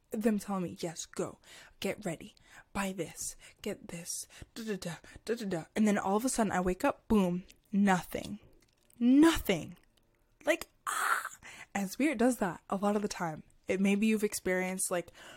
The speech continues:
you get, like, no clarity right before you're about to do something because it makes, basically you just trying to get over your doubt, even though you already know what you're supposed to do. So then I get on the plane,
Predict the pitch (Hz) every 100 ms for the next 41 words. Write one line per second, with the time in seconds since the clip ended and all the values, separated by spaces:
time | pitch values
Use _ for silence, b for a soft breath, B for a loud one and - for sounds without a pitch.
0 | B 208 202 196 185 180 185 175 175 -
1 | 175 175 180 180 175 170 175 - 175 -
2 | 175 180 175 170 165 - 170 170 - 170
3 | 196 202 190 185 175 175 175 - - _
4 | _ - 190 180 185 196 185 180 - 170
5 | 170 160 - 170 170 165 151 151 - 185
6 | 233 - _ _ _ _ _ - _ _
7 | - 208 190 190 185 180 170 160 160 180
8 | 185 - - - - 165 196 - B B
9 | B B B B B B - - 220 214
10 | 214 190 190 196 226 254 - 240 233 233
11 | 233 240